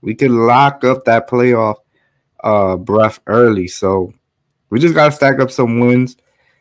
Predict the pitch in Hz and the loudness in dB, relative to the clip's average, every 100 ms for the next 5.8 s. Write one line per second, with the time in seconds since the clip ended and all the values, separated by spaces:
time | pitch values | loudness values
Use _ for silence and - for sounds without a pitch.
0 | _ _ - 101 90 113 147 156 151 135 | _ _ -4 -4 0 0 0 0 0 -2
1 | 143 139 120 139 143 139 98 101 135 135 | -4 -4 -2 0 0 -2 -4 -2 -2 -2
2 | 117 117 131 120 123 117 113 110 110 107 | -2 0 0 0 0 0 -2 -2 -2 -2
3 | 104 110 - 117 107 110 107 107 107 101 | -2 -4 -4 -4 -2 -2 -2 -2 -2 -2
4 | 104 104 - 110 101 92 95 98 104 95 | -4 -4 -6 -4 -4 -6 -8 -4 -2 -2
5 | - 92 90 92 95 - 92 90 | -2 -2 -2 -4 -6 -6 -4 -6